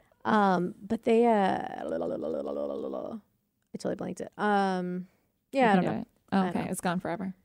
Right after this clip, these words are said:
Speaker 1: It's probably gone forever. Oh, my dad, when he, uh, what he would do with our mail person, when it was super hot out, he would put two bottles of, like, ice,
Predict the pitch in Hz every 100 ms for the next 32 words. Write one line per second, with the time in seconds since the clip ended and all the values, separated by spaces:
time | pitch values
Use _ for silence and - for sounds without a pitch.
0 | - 185 185 - 175 180 - - - -
1 | - - 180 _ - 269 247 220 208 202
2 | 202 196 185 202 190 180 175 - - 208
3 | - 202 185 170 180 180 185 175 170 175
4 | 175 180 214 - 247 240 190 185 180 -
5 | 180 185 175 175 180 202 233 - _ _
6 | 196 - 208 - 196 175 175 175 175 175
7 | - - _ _ - 180 185 202 -